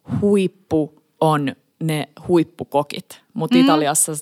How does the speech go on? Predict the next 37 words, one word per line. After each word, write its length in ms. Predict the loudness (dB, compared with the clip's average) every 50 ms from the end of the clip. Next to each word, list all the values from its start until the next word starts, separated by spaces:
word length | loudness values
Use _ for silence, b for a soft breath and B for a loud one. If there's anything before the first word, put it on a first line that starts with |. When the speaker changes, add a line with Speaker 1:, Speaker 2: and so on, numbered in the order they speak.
| -8 _
Speaker 1:
taas 380 | 0 2 2 2 2 0 0 -2
sä 60 | -4 -2 -2
opit 360 | -2 -2 0 -2 -2 -2 -2
sun 320 | -4 -2 -2 -2 -2 0
nonnalta. 640 | 0 0 0 0 -2 -4 -6 -8 -12 -12 -10 -10 -8
Et 100 | -8 -6
jos 140 | -6 -4 -4
mä 100 | -2 -2
vaikka 260 | -2 -4 -4 -4 -6
mietin, 400 | -4 -4 -4 -4 -4 -4 -4 -4
mitä 260 | -6 -4 -2 -2 -2
aina 160 | -2 -2 -4
Frankki 440 | -4 -4 -2 -2 -2 -4 -6 -10 -12
puhuu, 320 | -10 -10 -8 -8 -6 -8
niin 180 | -6 -6 -8 -8
se 60 | -8
puhuu 260 | -8 -6 -4 -4 -4
tasan 480 | -2 0 2 2 2 2 2 2 2 2
siitä, 400 | 2 2 2 2 2 0 0 -2
että 180 | -2 -4 -6 -6
mitä 240 | -6 -4 -4 -4 -2
sen 300 | -2 -2 -2 -2 -2 -2
nonna 300 | -2 -2 -2 -4 -6 -8
teki 260 | -8 -10 -12 -10 -8
ja 120 | -6 -6
mitä 220 | -4 -4 -2 -2 -2
sen 200 | -2 -4 -6 -8
perheessä 480 | -8 -10 -12 -12 -14 -14 -14 -12 -12
on 80 | -12 -10
tehty 280 | -10 -10 -10 -10 -10 -10
ja 60 | -8
muuta. 280 | -10 -10 -12 -12 -12
Niin 140 | -12 -10 -8
siellä 200 | -6 -6 -6 -6
sä 80 | -6 -4 -4
opit 300 | -6 -6 -6 -6 -6 -4
sen, 300 | -4 -2 -4 -4 -6